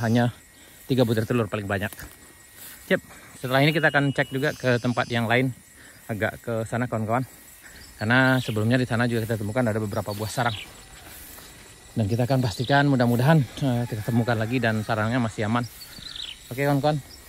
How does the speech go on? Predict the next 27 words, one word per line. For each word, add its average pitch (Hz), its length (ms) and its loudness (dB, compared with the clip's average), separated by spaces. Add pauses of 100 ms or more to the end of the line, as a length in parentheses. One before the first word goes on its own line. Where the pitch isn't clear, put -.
(880)
Eh, 107 300 -6 (180)
kita 117 160 -2
akan 113 160 0
lanjut 139 160 0 (160)
ke 117 80 -6
tempat 107 400 -6
berikutnya. 110 480 -4 (800)
Baik, 139 160 2
kawan-kawan, 160 320 4
sekian 123 320 0
dulu 135 240 0
video 113 160 -4
kita 120 240 -2
kali 117 240 0
ini. 127 160 2 (800)
Eh, 110 220 -6 (260)
mudah-mudahan 107 480 2 (1400)
semuanya 107 320 -2
nanti 113 160 -2
berjalan 110 320 -4
sesuai 104 280 -6
rencana 110 360 -4
dan 110 160 0
sesuai 104 320 -2
yang 104 80 -2
diharapkan, 101 400 -4
kawan-kawan. 104 400 -4